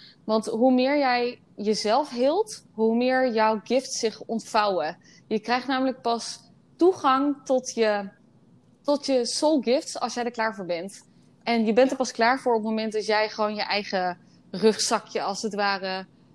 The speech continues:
eh, doorspit. En vooral ook heel nieuwsgierig bent in welke fase je van het ondernemerschap ook zit, maar nieuwsgierig bent naar, "Hey, wat, wat wil het leven me nu op dit moment leren?"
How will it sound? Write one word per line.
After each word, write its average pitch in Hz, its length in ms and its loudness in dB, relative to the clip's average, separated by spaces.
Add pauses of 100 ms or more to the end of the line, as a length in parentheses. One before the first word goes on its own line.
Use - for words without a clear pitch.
(180)
eh, 190 400 -2
doorspit. 226 840 2
En 226 160 -6
vooral 254 280 0
ook 294 100 -6
heel 277 160 2
nieuwsgierig 320 600 2
bent 269 400 0 (480)
in 226 140 -4
welke 269 240 2
fase 269 400 -2
je 240 80 -4
van 247 160 -8
het 233 120 -8
ondernemerschap 226 580 -6
ook 185 80 -10
zit, 440 380 0
maar 240 580 -4
nieuwsgierig 277 480 2
bent 247 160 4
naar, 233 140 -2
"Hey, 247 200 4
wat, 269 280 2
wat 254 240 0
wil 277 120 4
het 262 120 4
leven 269 320 2
me 247 100 0
nu 254 180 2
op 226 120 0
dit 247 120 0
moment 226 280 -2
leren?" 190 540 -2